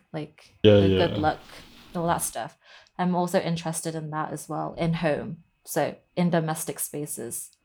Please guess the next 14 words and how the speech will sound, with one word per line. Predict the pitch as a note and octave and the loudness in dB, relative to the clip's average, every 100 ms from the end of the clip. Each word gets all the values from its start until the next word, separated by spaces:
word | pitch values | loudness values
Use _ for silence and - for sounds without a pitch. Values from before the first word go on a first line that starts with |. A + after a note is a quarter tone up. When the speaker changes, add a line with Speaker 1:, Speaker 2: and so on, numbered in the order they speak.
| _ _ _ _ _ | _ _ _ _ _
Speaker 1:
How | - F3+ F3 F3+ F3+ F3 E3+ F#3 _ _ _ - | 2 6 8 6 4 -2 -8 -14 _ _ _ -8
does | D#3+ | -8
a | C#3+ | -6
space | - - D#3+ D#3 D#3+ - - | -8 -6 -4 -2 -2 -6 -6
automatically | D3 D3+ E3 D3+ D3+ D#3 D#3+ D#3 D3+ D3+ - | -6 -4 -4 -4 -2 -6 -4 -4 -2 -4 -6
become | D#3+ - D3 D3 C#3+ D3+ _ _ _ | -6 -2 -2 -2 -6 -10 _ _ _
Chinese? | - D3 D3+ C#3+ E3+ - - - _ _ - | -2 0 0 -2 -4 -4 -8 -10 _ _ -8
Because | E3 E3+ D#3+ D#3+ D#3+ - - - | -6 0 0 0 -2 -8 -12 -14
we | - F#3+ | -2 4
all | G3+ C4 B3 | 8 8 6
live | E3+ F#3+ G#3 F#3 | 6 6 6 4
in | F#3+ F3 | 2 2
a | E3 | 2
house. | D3 E3 F#3 F3+ F3+ - - | 2 2 2 0 -4 -10 -12